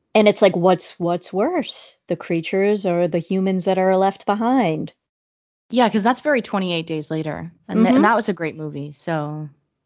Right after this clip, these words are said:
Speaker 1: That's my
Speaker 2: Mm-hmm.
Speaker 1: pitch. No one
Speaker 2: Mm-hmm.
Speaker 1: asked.
Speaker 2: Mm.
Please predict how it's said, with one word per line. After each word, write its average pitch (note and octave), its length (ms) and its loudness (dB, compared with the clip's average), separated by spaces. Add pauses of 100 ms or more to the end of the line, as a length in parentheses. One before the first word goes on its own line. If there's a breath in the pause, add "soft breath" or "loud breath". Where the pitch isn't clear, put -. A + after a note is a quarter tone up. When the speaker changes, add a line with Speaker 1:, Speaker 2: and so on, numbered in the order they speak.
(380)
Speaker 1:
That's A3 220 6
my G3+ 180 4
Speaker 2:
Mm-hmm. D#3+ 60 -6
Speaker 1:
pitch. F#3 440 0
No G#3 160 2
one A3 160 4
Speaker 2:
Mm-hmm. F#3 260 4
Speaker 1:
asked. - 380 -10 (520)
Speaker 2:
Mm. D3+ 340 -6